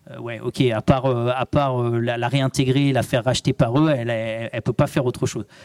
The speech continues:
Donc on s'est fixé, euh, des, des, des parts d'equity, euh, parfois un peu artificielles, mais qui, en, au regard de la valo,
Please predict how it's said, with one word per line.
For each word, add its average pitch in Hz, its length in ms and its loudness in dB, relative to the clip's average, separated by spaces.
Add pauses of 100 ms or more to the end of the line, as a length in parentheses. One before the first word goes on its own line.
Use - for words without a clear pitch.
(380)
Donc 127 220 4
on 139 80 6
s'est 139 140 0
fixé, 165 580 2
euh, 123 300 2 (240)
des, 123 420 -6
des, 120 320 0
des 117 160 0
parts 147 260 2
d'equity, 151 600 2
euh, 117 240 2
parfois 139 380 0
un 139 100 2
peu 139 160 2
artificielles, 170 600 -2
mais 143 140 2
qui, 123 300 -4
en, 123 180 -6 (540)
au 131 120 -4
regard 123 280 2
de 123 80 4
la 117 100 4
valo, 127 320 2